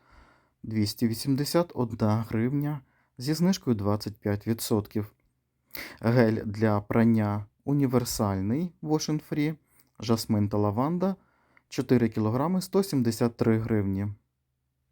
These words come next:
Губка Блиск Сільвер, сімнадцять п'ятдесят. Це були усі акції для власників карти А Т Б з п'ятого по одинадцяте лютого.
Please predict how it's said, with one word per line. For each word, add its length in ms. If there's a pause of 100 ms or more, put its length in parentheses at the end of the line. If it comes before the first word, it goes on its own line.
(1600)
Губка 500
Блиск 520
Сільвер, 720 (920)
сімнадцять 720
п'ятдесят. 640 (560)
Це 140
були 220
усі 320
акції 500
для 220
власників 640
карти 480
А 120
Т 140
Б 320 (680)
з 200
п'ятого 500
по 260
одинадцяте 920 (1600)
лютого. 520